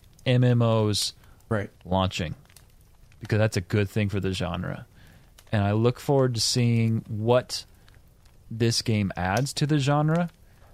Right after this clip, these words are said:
Speaker 1: And I look forward to seeing how other games and future games that are getting ready to release, for instance, you know, a few years down the road, the Lord of the Rings M M O. I look forward to seeing how these games, including E S O, how they brace,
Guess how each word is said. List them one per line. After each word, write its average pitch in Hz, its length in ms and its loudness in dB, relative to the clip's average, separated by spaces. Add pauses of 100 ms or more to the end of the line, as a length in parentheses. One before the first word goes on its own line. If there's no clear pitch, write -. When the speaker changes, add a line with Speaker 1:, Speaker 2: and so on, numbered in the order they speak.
(680)
Speaker 1:
And 113 120 2
I 107 60 2
look 120 240 2
forward 120 340 2
to 110 80 -2
seeing 117 380 2
how 107 200 2
other 131 360 2
games 104 420 0
and 107 160 0
future 139 480 0
games 113 380 0
that 113 80 0
are 104 40 -2
getting 110 200 0
ready 107 100 2
to 104 60 0
release, 123 260 2
for 107 180 -6
instance, 117 640 -2
you 127 100 -2
know, 107 280 0 (240)
a 107 80 -6
few 127 180 0
years 117 220 2
down 117 180 2
the 113 80 2
road, 117 320 4
the 113 80 2
Lord 110 220 0
of 107 40 -2
the 113 80 0
Rings 127 280 2
M 110 100 0
M 107 120 0
O. 101 200 -2 (640)
I 131 100 -2
look 127 200 2
forward 143 400 2
to 127 80 -2
seeing 143 380 2
how 123 420 2
these 127 220 0
games, 127 480 0
including 131 520 0
E 127 120 0
S 117 180 0
O, 131 120 4
how 117 300 0
they 135 160 2
brace, 117 640 0